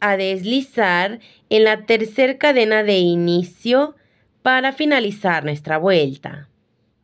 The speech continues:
Para la siguiente vuelta subimos con tres cadenas. Estas representan un punto alto.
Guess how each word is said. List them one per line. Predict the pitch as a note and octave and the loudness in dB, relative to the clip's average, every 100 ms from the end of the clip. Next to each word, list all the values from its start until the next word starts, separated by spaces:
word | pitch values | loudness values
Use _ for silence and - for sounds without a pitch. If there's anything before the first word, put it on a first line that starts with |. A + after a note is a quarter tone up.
| _ _ _ _ _ _ | _ _ _ _ _ _
Para | - B3+ | -2 0
la | B3+ B3 | 0 -2
siguiente | B3+ B3 C4+ C4+ E4 | -2 0 2 2 2
vuelta | C4+ G#3+ G3+ G#3 B3 | 4 4 2 2 0
subimos | A#3+ G#3+ G#3+ G#3+ G#3+ - | 0 0 2 2 0 0
con | F#3+ F3+ | -2 0
tres | F3+ F3 - | -2 -2 -2
cadenas. | E3 D#3+ F#3 F#3 A3+ F4 - _ _ _ _ _ - | -4 -2 -2 0 -2 -4 -14 _ _ _ _ _ 0
Estas | A3+ A3+ C4+ | 0 2 0
representan | C4 G3+ F#3+ F#3 G3 F#3 F3+ G3+ A3+ - | 0 -2 -2 -2 -2 -2 0 -2 -2 -4
un | G3+ G3 | -4 -4
punto | F#3 F3+ E3 F3+ A3+ | -4 -2 -2 0 0
alto. | F3+ C#3+ C3+ G3 B3 E4+ | 0 -2 -6 -2 -2 -2